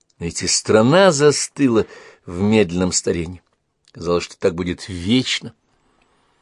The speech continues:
Немногие, как Андрей Амальрик, задавались вопросом, досуществует ли Советский Союз до восемьдесят четвертого года. Амальрик ошибся на семь лет. Большинство было убеждено, что, по крайней мере,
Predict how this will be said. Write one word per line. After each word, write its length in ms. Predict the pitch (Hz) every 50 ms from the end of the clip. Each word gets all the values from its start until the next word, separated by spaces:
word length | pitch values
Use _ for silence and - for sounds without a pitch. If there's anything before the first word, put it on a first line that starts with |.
| _ _ _ _ _ _ _ -
Немногие, 960 | 135 196 214 214 202 185 165 139 117 101 90 78 69 80 78 78 80 - _ _
как 180 | - 90 82 -
Андрей 340 | 87 87 85 90 87 87
Амальрик, 680 | 87 87 90 90 101 107 104 95 95 104 104 104 - - _ _ _ _ _ _ _ _ _ -
задавались 520 | 92 87 82 92 98 98 101 95 - -
вопросом, 540 | 104 95 82 - 104 107 101 - 104 92 - _ _ _ _ _ _ _
досуществует 1120 | - 101 110 - - - - 107 95 - - - 113 98 - - - 104 113 117 107 - 131
ли 60 | 120
Советский 480 | - - 123 117 123 120 113 - - 110
Союз 320 | - - 117 120 120 107
до 180 | 92 92 110 107
восемьдесят 400 | 107 113 107 - 120 110 101 -
четвертого 460 | - - 123 - - - 113 107 104
года. 260 | 101 104 107 110 120 - _ _ _ _ _ _ _ _ _ _ _ _ _ _ -
Амальрик 540 | 98 98 98 98 95 92 87 92 95 87 -
ошибся 480 | 101 95 - - - 95 - - -
на 100 | 92 87
семь 240 | 82 - - 92 82
лет. 240 | 80 90 - - - _ _ _ _ _ _ _ _ _ _ _ _ _ _ _ _ _ _ _ _
Большинство 640 | - - 98 - - 113 104 95 - - 147 185 208
было 380 | 175 175 165 165 160 135 - _ -
убеждено, 600 | 135 120 120 131 123 113 104 117 131 160 170 151
что, 200 | - - 131 117
по 140 | 101 120
крайней 380 | 104 - 139 147 143 131 127 123
мере, 260 | 135 139 131 127 101